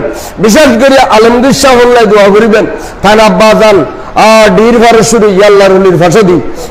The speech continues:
জনাব বদিল আলম সাহ এবং থানা মাজান সবিলা বেগম, তারা আল্লাহ দোয়া করিবেন।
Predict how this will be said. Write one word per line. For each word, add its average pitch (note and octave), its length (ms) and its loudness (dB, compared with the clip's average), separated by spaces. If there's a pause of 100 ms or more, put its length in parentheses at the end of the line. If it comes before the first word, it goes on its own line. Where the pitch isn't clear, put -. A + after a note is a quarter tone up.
জনাব G3 460 2
বদিল G#3 280 0
আলম G3+ 280 2
সাহ G3+ 280 0 (460)
এবং G3 460 2
থানা F#3+ 260 2
মাজান F#3+ 480 2
সবিলা G3+ 480 0
বেগম, F#3 420 0 (380)
তারা F#3+ 220 2
আল্লাহ G#3+ 220 2
দোয়া G3 260 0
করিবেন। G#3+ 380 2